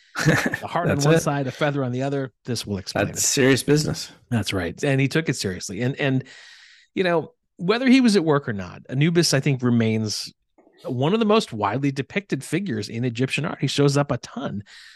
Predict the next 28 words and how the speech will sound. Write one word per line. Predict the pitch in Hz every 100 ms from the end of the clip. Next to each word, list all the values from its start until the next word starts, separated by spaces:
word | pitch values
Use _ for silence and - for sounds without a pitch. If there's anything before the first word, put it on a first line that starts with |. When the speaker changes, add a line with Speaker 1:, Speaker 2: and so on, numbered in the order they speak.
| _ -
Speaker 2:
Uh, | 117 120
there's | 113
lots | 104 113 -
of | 107
well-preserved | 110 120 - 117 107 98 -
statues. | - 202 - 170 151 135
There's | 110 98
paintings. | - 226 208 170 156 143
There's | 107 101
a, | 95 - _ _ _ _
even | 170 208
this | -
big, | 156 127
like, | 107 113
mobile | 110 135 123 98
shrine, | - - 113 127 135 135 139 -
um, | 107 92 92
that | 117
was | 101 -
found | 110 120
within | 113 117 104
the, |
the | 87 95
tomb | - 139 139
of | 117 -
T-, | 113 -
King | - 113
Tutankhamun. | 101 107 104 - 170 160